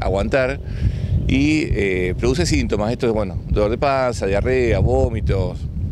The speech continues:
Eh, la, nosotros por ahí eso es importante que la gente empiece a pensar, eh, en cuidarse un poco antes de arrancar y, bueno, después si come, que coma con, con cuidado. Y si después le, algo le cae mal, bueno,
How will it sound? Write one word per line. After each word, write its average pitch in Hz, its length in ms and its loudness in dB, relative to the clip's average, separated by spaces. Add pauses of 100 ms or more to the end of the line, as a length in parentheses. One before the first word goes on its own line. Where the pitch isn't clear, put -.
Eh, 104 140 0
la, 90 280 0
nosotros 107 340 0
por 110 120 0
ahí 120 140 2
eso 117 260 -2
es 107 80 0
importante 107 380 0
que 107 100 -2
la 98 80 -2
gente 117 220 -4
empiece 110 280 -2
a 104 80 0
pensar, 117 380 -2
eh, 117 240 -2 (340)
en 110 120 -2
cuidarse 135 340 0
un 120 80 -2
poco 123 400 0
antes 127 200 -2
de 113 80 0
arrancar 110 440 0
y, 131 80 0
bueno, 113 220 0
después 92 340 -2
si - 120 -4
come, - 360 2
que 101 100 -2
coma 117 240 0
con, 92 240 -4 (680)
con 101 160 0
cuidado. 131 580 2 (640)
Y 123 180 2
si 123 160 0
después 139 320 2
le, 107 240 0
algo 123 240 0
le 120 80 2
cae 127 160 0
mal, 147 160 0
bueno, 143 320 0